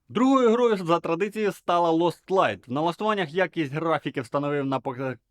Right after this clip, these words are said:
показник H D, а F P S на позначку Ultra.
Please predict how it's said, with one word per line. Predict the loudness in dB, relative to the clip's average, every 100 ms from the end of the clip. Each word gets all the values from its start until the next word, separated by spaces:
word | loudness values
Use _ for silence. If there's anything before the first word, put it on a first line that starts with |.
| _
показник | -6 -4 -4 -4 -4 -6 -8 -10
H | -4 -4 -4 -10 -12
D, | -4 -2 -2 _ _
а | -2
F | -2 -2 0
P | 0
S | 0 -2
на | -2 0 -2 -4 -6 -8
позначку | -8 -8 -8 -6
Ultra. | -6 -6 -10